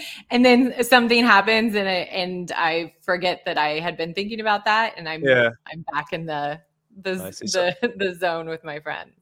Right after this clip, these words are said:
Speaker 2: So how
Speaker 1: And
Speaker 2: long
Speaker 1: I'm
Speaker 2: does
Speaker 1: like,
Speaker 2: it last? So let's, let's try to analyze this, this feeling then. So how long does it, how, how long does this feeling last for you?
Speaker 1: Oh,
Speaker 2: Like,
Speaker 1: for
Speaker 2: is
Speaker 1: me?
Speaker 2: Yeah.
Speaker 1: No, it's, like, really fleeting. Yeah. Like a moment.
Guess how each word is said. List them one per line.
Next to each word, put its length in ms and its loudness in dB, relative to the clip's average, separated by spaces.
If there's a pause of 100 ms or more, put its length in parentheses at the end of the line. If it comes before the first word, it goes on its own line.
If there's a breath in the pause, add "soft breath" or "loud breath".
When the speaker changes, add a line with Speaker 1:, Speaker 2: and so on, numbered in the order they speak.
(340)
Speaker 2:
So 200 0
how 120 2
Speaker 1:
And 100 0
Speaker 2:
long 100 -4
Speaker 1:
I'm 60 -6
Speaker 2:
does 160 0
Speaker 1:
like, 100 -8
Speaker 2:
it 60 -20 (140)
last? 380 0
So 80 -2
let's, 260 2
let's 140 -4
try 220 -4
to 280 -10
analyze 520 2
this, 280 -6
this 240 -10
feeling 420 -4
then. 200 -6
So 140 -4
how 140 -2
long 280 -4
does 180 -4
it, 120 -8 (220)
how, 260 -6
how 140 -2
long 160 -2
does 160 0
this 260 -6 (800)
feeling 340 -4
last 380 2
for 160 -6
you? 260 -14 (960)
Speaker 1:
Oh, 80 0
Speaker 2:
Like, 160 0
Speaker 1:
for 80 -6
Speaker 2:
is 140 -4
Speaker 1:
me? 260 -8 (460)
Speaker 2:
Yeah. 120 0
Speaker 1:
No, 140 4
it's, 160 -2
like, 180 0
really 320 -2
fleeting. 540 -12 (140)
Yeah. 300 -8 (1300)
Like 140 -8
a 60 -6
moment. 680 -10